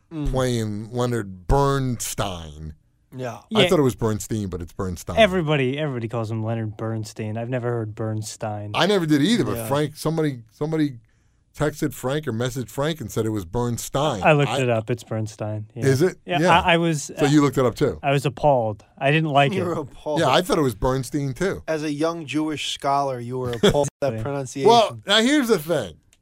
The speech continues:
Speaker 2: And I've, you know, I've looked at the picture of Bradley Cooper wearing the Leonard Bernstein makeup.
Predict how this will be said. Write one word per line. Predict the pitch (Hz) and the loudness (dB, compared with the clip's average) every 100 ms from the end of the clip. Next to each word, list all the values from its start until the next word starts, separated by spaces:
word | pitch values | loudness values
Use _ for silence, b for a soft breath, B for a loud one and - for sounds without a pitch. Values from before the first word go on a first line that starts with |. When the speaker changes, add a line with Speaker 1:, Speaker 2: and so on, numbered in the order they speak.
| _ _ | _ _
Speaker 2:
And | 165 185 | 0 2
I've, | 220 233 160 | 4 2 0
you | 196 | -2
know, | 196 190 180 - _ | 0 0 0 -6 _
I've | 165 214 226 | 0 0 0
looked | 185 175 196 - | 2 4 4 4
at | 202 160 | -2 -2
the | |
picture | - 139 147 139 - 85 - _ _ _ _ _ _ _ _ _ | -4 0 0 -2 -8 -10 -12 _ _ _ _ _ _ _ _ _
of | 131 127 120 113 98 92 _ _ | 2 4 4 2 -4 -16 _ _
Bradley | - - 151 156 | -2 2 2 0
Cooper | - 135 123 127 123 | 0 -2 0 0 0
wearing | 117 127 131 123 | 0 0 -2 -2
the | 120 | -4
Leonard | 113 120 120 120 | -2 -2 -2 -4
Bernstein | 95 120 123 120 - 120 110 110 | 0 0 0 -4 -4 -4 -4 -4
makeup. | 104 107 98 85 | -2 -4 -6 -10